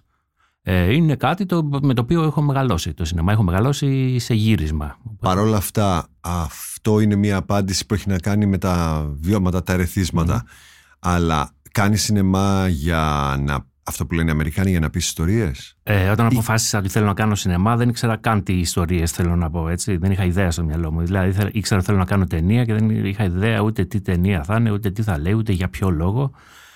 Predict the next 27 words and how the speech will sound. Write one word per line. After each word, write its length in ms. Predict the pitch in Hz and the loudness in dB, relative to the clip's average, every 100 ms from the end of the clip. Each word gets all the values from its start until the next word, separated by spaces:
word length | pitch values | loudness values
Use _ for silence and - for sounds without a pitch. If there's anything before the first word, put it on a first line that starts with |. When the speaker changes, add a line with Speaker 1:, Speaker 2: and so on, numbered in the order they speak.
| - _ _ | -20 _ _
Speaker 1:
Ε, 600 | 98 98 95 92 90 90 - - | -2 0 2 0 -2 -4 -8 -6
αλλά 680 | 107 104 98 98 90 87 87 87 - | -2 0 2 0 0 -2 -4 -6 -2
αν 180 | 113 127 | 2 2
με 80 | 120 | 2
κατηγοριοποιήσω 1120 | 120 104 107 101 95 95 92 87 107 123 104 | 0 -2 0 0 0 0 0 0 0 0 -2
κάπου, 440 | - 135 160 151 - | -2 -2 -2 -2 -4
σίγουρα 680 | - 135 135 95 85 82 - - _ | -2 0 2 0 0 -4 -8 -16 _
είμαι 520 | 107 92 87 82 90 - - - | 0 2 2 0 -4 -6 -12 0
storyteller, 640 | 95 92 90 92 82 78 | 2 2 0 0 0 -4
δηλαδή 340 | 80 90 85 87 | -2 -2 0 0
δεν 200 | 92 92 | 2 2
είμαι 160 | 85 | 0
του 140 | - 82 | -2 -4
visual 300 | 90 82 80 78 | -4 -4 -6 -6
κομματιού 440 | 80 78 85 78 | -6 -6 -10 -10
του 100 | 82 | -10
σινεμά, 500 | 78 80 82 123 147 | -8 -6 -4 -4 -4
είναι, 320 | 131 131 135 | -4 -2 -2
είμαι 180 | 131 120 | -4 -2
σίγουρα 580 | - 127 139 123 131 131 - _ | -2 -2 -4 -6 -8 -14 -18 _
παραμυθάδες, 760 | - 101 95 90 98 76 69 - | -2 2 2 2 0 -2 -6 -14
αυτό 200 | 85 - 95 | -12 -8 -6
σίγουρα. 280 | 80 73 - | -6 -8 -12
Speaker 2:
Α, 180 | - 71 | -8 -6
αυτό 260 | 92 - 156 | -6 -2 0
είναι 160 | 180 | 2
ενδιαφέρον, 640 | 180 175 131 151 101 85 | 2 0 0 2 2 0